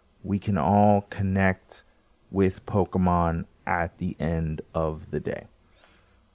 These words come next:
Uh, so I also was going to reveal my ultimate starter list. So let me go about doing that. So, considering that we're talking,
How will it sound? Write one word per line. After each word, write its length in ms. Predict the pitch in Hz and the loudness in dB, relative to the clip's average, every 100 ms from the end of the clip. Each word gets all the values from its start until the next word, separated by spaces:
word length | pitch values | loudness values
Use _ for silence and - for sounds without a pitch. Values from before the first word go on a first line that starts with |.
| _ _ | _ _
Uh, 280 | - - 69 - | -6 -4 -4 -6
so 460 | - - 95 90 - _ - | -10 0 2 2 0 _ 2
I 160 | 92 85 | 4 8
also 580 | 104 123 - 95 101 - | 8 8 6 4 4 -2
was 160 | 113 98 | -8 -2
going 260 | 98 92 95 | 0 0 -2
to 140 | 101 | -2
reveal 640 | 92 90 85 95 92 90 | -2 -2 -2 2 2 2
my 280 | 87 87 85 - | 2 0 0 0
ultimate 720 | 92 98 107 107 92 90 - - _ | 2 2 0 0 0 -2 -8 -20 _
starter 960 | - - - - 101 98 113 95 82 95 _ _ _ _ _ - | -16 -12 -12 0 4 6 6 2 -2 -6 _ _ _ _ _ -16
list. 600 | 90 85 78 - - - _ _ _ _ _ _ _ | -4 -2 -2 -4 -10 -16 _ _ _ _ _ _ _
So 640 | - - 92 87 87 90 - _ _ _ _ - | -8 2 4 4 2 0 -8 _ _ _ _ -8
let 160 | - 98 | 0 2
me 320 | 107 101 101 | 2 0 -2
go 160 | - 92 | 0 2
about 320 | 95 104 101 | 4 2 2
doing 280 | 110 127 127 | 0 0 0
that. 300 | - - 107 _ _ _ _ _ _ _ _ _ | -4 -6 -12 _ _ _ _ _ _ _ _ _
So, 340 | - - 139 - _ _ _ _ _ | -10 0 0 0 _ _ _ _ _
considering 640 | - 104 - 120 117 113 110 | -8 -8 -4 -2 0 -2 -2
that 300 | 104 101 - | -2 -2 -4
we're 120 | 101 | -8
talking, 840 | 98 101 92 92 92 92 90 92 | -6 -4 -4 -6 -8 -8 -8 -10